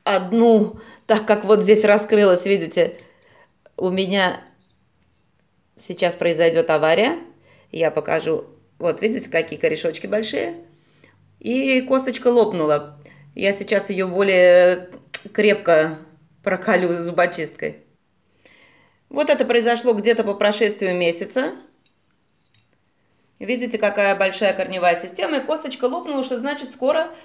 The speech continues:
появится росток. Недели через две у нас появится новый ростик. Итак, прошло две недели.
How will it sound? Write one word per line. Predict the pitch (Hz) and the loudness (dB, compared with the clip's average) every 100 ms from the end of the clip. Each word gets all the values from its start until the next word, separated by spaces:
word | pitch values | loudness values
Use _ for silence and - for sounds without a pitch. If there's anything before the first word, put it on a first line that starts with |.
| _ | _
появится | - 196 196 247 254 - | -4 -2 0 0 -2 -4
росток. | 220 214 - 175 180 | -2 -2 -2 -4 -2
Недели | 240 349 294 294 226 | -6 -6 -4 -2 -2
через | 233 220 214 | -4 -6 -6
две | 247 370 370 370 - _ | -4 -4 -4 -8 -18 _
у | - | -6
нас | 247 294 | -4 -4
появится | - 233 269 269 254 | -2 0 0 -2 -4
новый | 220 233 202 | -4 -2 -2
ростик. | 170 - - _ _ _ _ _ _ _ _ _ _ _ _ _ _ _ _ _ _ _ _ _ - | -2 -4 -18 _ _ _ _ _ _ _ _ _ _ _ _ _ _ _ _ _ _ _ _ _ -12
Итак, | 233 190 170 | -2 0 0
прошло | 208 214 220 | 0 -2 0
две | 240 202 | -2 -2
недели. | 196 170 160 165 214 320 | -2 -2 0 0 0 -4